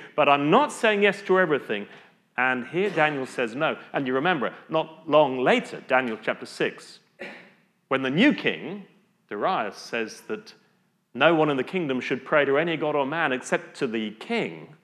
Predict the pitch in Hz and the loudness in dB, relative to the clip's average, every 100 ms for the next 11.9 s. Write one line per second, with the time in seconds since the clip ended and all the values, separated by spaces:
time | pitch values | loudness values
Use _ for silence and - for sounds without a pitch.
0 | _ _ _ _ _ _ _ _ _ _ | _ _ _ _ _ _ _ _ _ _
1 | - 135 143 135 131 123 - _ - 107 | -2 -2 0 -4 -6 -8 -16 _ -12 -12
2 | 98 101 85 - _ _ _ _ _ _ | -8 -8 -8 -12 _ _ _ _ _ _
3 | _ _ 127 123 107 87 73 _ _ _ | _ _ -10 -8 -10 -10 -14 _ _ _
4 | _ _ _ _ _ _ _ _ _ _ | _ _ _ _ _ _ _ _ _ _
5 | 92 95 92 90 95 - 127 101 107 - | -18 -14 -12 -12 -14 -4 -2 -2 -8 -14
6 | _ _ 117 170 202 - - _ _ _ | _ _ -2 -2 -2 -12 -20 _ _ _
7 | _ _ - 123 - 156 - 113 80 80 | _ _ -10 -8 -8 -10 -10 -12 -12 -14
8 | 98 _ _ - 104 98 117 120 117 107 | -20 _ _ -10 -8 -2 -2 0 -2 -2
9 | 73 69 - _ _ _ _ _ _ - | -6 -14 -20 _ _ _ _ _ _ -18
10 | - 101 92 90 - 90 92 95 87 82 | -6 -6 -6 -10 -12 -12 -8 -8 -8 -12
11 | 78 _ _ _ _ _ - 78 73 | -16 _ _ _ _ _ -10 -8 -10